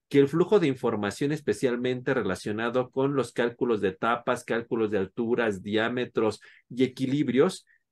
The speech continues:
están en tal cantidad en la literatura que alguien no experto en el tema se puede encontrar perdido a la hora de seleccionar cuál es el mejor procedimiento para su caso de estudio.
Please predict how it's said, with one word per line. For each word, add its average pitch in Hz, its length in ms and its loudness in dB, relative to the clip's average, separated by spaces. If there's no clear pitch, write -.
están 190 400 2
en 190 160 -2
tal 202 280 2
cantidad 139 560 0
en 143 80 -2
la 120 80 0
literatura 107 800 -2
que - 100 2
alguien 151 340 0
no 131 180 2
experto 147 540 0
en 131 60 0
el 98 160 -2
tema 117 300 -2
se 120 160 -4
puede 123 280 0
encontrar 107 480 -4
perdido 110 420 -2
a 113 40 0
la 98 120 0
hora 110 120 0
de 110 120 -2
seleccionar 107 720 -4
cuál 120 180 2
es 123 100 -6
el 104 100 -4
mejor 104 280 -4
procedimiento 98 680 -6
para 92 160 -6
su 92 160 -8
caso 98 240 -6
de 98 80 0
estudio. 110 500 -4